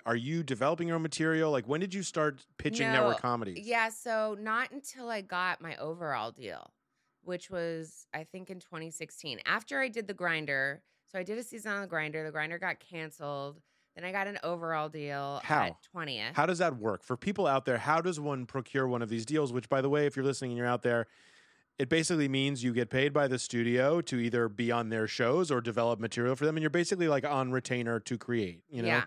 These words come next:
Speaker 1: And they have the first right, uh, of exclusivity, sometimes the first right of refusal of any of your new ideas.
Speaker 2: Yes. And it's like, for two years, you know you're gonna be paid.
Speaker 1: Yeah.
Speaker 2: That's the best part of the,
Speaker 1: Yeah.
Speaker 2: the security.
Speaker 1: Yes.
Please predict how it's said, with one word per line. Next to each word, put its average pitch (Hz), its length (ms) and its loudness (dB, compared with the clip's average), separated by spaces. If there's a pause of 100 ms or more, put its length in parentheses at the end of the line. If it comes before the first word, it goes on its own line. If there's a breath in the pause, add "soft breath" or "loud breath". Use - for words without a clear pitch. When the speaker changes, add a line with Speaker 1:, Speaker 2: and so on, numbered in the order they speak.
(120)
Speaker 1:
And 131 140 -2
they 151 120 2
have 147 140 2
the 143 60 -2
first 147 280 0
right, 131 320 2 (440 soft breath)
uh, 117 340 0
of 113 140 -2
exclusivity, 208 800 0
sometimes 160 380 0
the 147 60 -4
first 180 200 0
right 175 120 2
of 143 60 -2
refusal 135 380 0
of 123 80 2
any 123 140 0
of 113 100 -4
your 117 100 -2
new 113 140 0
ideas. 85 500 -8 (100)
Speaker 2:
Yes. 160 500 -6
And 208 140 -2
it's 214 240 -6
like, 196 380 0 (120)
for 220 100 -2
two 269 200 -6
years, 190 520 -2
you 175 100 -6
know 160 240 -2
you're 151 380 -6 (580)
gonna 170 140 -6
be 139 100 -8
paid. 113 240 -8 (120)
Speaker 1:
Yeah. 110 240 0 (240)
Speaker 2:
That's 185 240 0
the 160 140 -12 (240)
best 156 280 -8
part - 200 -4
of 80 120 -10
the, - 120 -4
Speaker 1:
Yeah. 160 200 0
Speaker 2:
the 160 80 -10
security. 160 580 -4 (100)
Speaker 1:
Yes. 87 280 -8